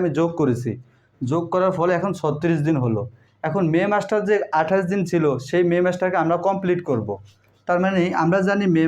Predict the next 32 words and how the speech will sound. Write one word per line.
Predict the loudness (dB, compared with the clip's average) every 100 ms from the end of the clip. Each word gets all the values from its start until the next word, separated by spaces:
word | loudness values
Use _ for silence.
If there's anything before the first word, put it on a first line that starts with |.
| 2
মাস | 2
হচ্ছে | 0 0 0 0 -4 _ _ _ -4
একত্রিশ | -2 0 0 2
দিনের। | 2 0 -2 -8 -18 _ _ _
তাহলে | -2 2 2
মে | 2 2
মাস | 2 0
যদি | 0 2 0
একত্রিশ | -2 -2 0 2
দিন | 2 2
হয়, | 2 0 0
এটা | 2 4
মে | 4 4 2
মাস। | 0 -6 -12 _
এটা | -4 -2
এখানে, | 0 2 2 0
এখানে | 0 0 0
তোমরা | 0 2 2
এভাবে | 2 2 0
লিখে | 0 0
দিবে | 2 0 0 -6 _ _ _ -4
যে | -2 -2
একত্রিশ | -2 -2 0 0
দিন | 2 2
হচ্ছে | 0 2 0 2 0
মে | 2 2
মাস। | 0 -6 -16 _ _ _ _ _ -4
এখন | 0 2 2 2
ওই | 0 0
ছত্রিশ | -4 -2 0 2 2
দিন | 2
থেকে | 2 0